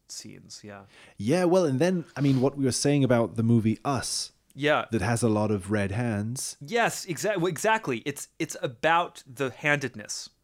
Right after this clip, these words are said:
Speaker 1: It's
Speaker 2: Uh,
Speaker 1: about
Speaker 2: which hand? Wh-, is it always the same hand? More or
Speaker 1: Yes, it's the
Speaker 2: less?
Speaker 1: right hand always, which would appear
Speaker 2: It's
Speaker 1: on the
Speaker 2: the
Speaker 1: left
Speaker 2: right
Speaker 1: side
Speaker 2: hand.
Speaker 1: if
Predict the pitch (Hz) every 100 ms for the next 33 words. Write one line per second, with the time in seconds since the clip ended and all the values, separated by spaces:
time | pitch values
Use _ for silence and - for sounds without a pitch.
0 | _ _ _ _ _ 127 127 143 123 196
1 | 220 226 175 185 - _ _ _ _ _
2 | 170 175 226 202 196 - 135 139 139 147
3 | 180 190 226 254 - _ 131 135 143 139
4 | 139 - - 131 143 156 - 156 156 123
5 | 117 135 127 113 - - 131 143 139 -
6 | 170 160 139 131 139 104 101 160 131 113
7 | 104 104 107 123